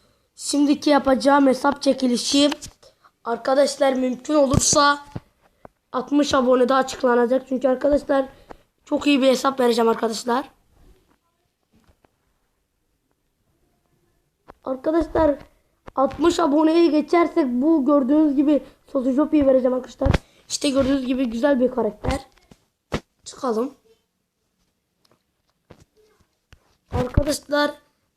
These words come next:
bir gün olursa arkadaşlar bunu da vere-, verebilirim arkadaşlar.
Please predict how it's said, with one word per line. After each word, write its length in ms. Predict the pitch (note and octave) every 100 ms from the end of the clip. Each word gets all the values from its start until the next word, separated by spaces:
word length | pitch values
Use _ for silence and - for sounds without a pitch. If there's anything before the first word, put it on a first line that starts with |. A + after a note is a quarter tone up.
| -
bir 180 | C4+ C4+
gün 180 | C4
olursa 320 | C#4 C4+ D4 D4
arkadaşlar 540 | C4 D4 - C#4 B3
bunu 200 | C4 C4+
da 220 | C#4 C4 - - - -
vere-, 460 | A#3+ A#3+ A3+ -
verebilirim 500 | A#3 A3+ G#3+ G#3+ A3+
arkadaşlar. 600 | A3 G#3 A3 G#3 - A#3+